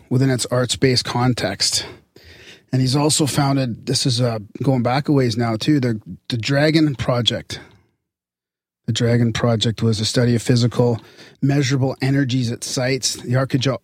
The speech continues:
archaeology and anthropology of consciousness, exploration of human biophysical and mental reactions and interactions at sites, and multisensory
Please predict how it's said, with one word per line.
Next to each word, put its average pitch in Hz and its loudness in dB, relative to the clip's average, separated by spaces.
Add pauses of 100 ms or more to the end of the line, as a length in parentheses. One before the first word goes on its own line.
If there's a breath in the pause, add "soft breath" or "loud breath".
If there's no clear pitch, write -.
archaeology 147 2
and 135 2
anthropology 131 0
of 117 -2
consciousness, 135 -2 (880 loud breath)
exploration 143 2
of 117 -2
human 165 0
biophysical 147 0
and 135 2
mental 135 0
reactions 131 -2 (340 soft breath)
and 139 2
interactions 147 0
at 147 0
sites, 151 -4 (440 soft breath)
and 139 2
multisensory 147 2